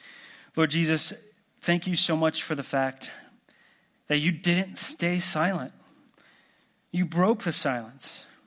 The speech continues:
And we always go to your birth, which is the ultimate silent breaker, but it's so cool that John got to be the one that you kinda stepped into history first with and broke the silence of the four hundred years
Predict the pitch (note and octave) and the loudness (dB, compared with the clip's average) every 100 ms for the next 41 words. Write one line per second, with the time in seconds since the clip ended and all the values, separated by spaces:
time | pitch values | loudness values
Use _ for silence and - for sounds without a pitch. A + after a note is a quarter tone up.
0 | _ _ _ _ _ D3+ D#3 D#3 D3+ - | _ _ _ _ _ -4 -2 0 -2 -8
1 | - _ _ _ _ - - - D#3+ D3+ | -20 _ _ _ _ -20 -20 -2 4 4
2 | F3 F#3+ D3+ E3 E3 F3 E3 - F3 D#3 | 4 0 0 2 2 2 -2 -2 0 0
3 | C#3+ - - - - - _ _ _ - | 0 -4 -16 -20 -20 -20 _ _ _ -14
4 | F#3 D3 D#3+ C3 D#3 F#3+ G#3+ - - D#3+ | -6 0 0 4 4 4 2 -6 -6 -4
5 | - E3 C3+ D#3 - D#3+ E3 F3+ F3 F3 | 0 -2 -2 -4 0 0 2 2 2 0
6 | - E3 E3 E3+ D#3+ D#3 D#3+ E3+ F3+ D#3 | 0 2 2 0 -2 -2 -2 -4 -6 -2
7 | C3+ - - - - _ _ - - - | -4 -4 -16 -20 -20 _ _ -8 -4 -2
8 | F3+ F3 F3 E3 C#3 B2+ C3 - D3+ C3 | -2 0 0 2 2 0 -2 -8 -8 -2
9 | D3 D3+ D#3+ D#3 C#3 - C3 C#3 C3 B2+ | 2 2 2 0 0 -4 -4 -2 -2 -2
10 | C3 C3 A#2+ A2+ - _ _ - - C#3+ | -2 -2 -6 -10 -20 _ _ -14 -10 -8
11 | C#3 B2+ - - C#3+ D3 C3+ B2+ B2+ - | -8 -8 -6 -2 -2 0 -2 -2 -8 -8
12 | C3 - C3+ B2+ - E3 - F3 C#3+ D3 | -10 -8 -10 -10 -12 -12 -12 -14 -8 -4
13 | C#3+ - C#3+ C#3 B2+ B2+ B2 C3 - C3 | -4 -4 -6 -2 0 0 -2 -8 -6 -4
14 | B2 B2 B2 B2 A#2+ | -4 -4 -6 -6 -8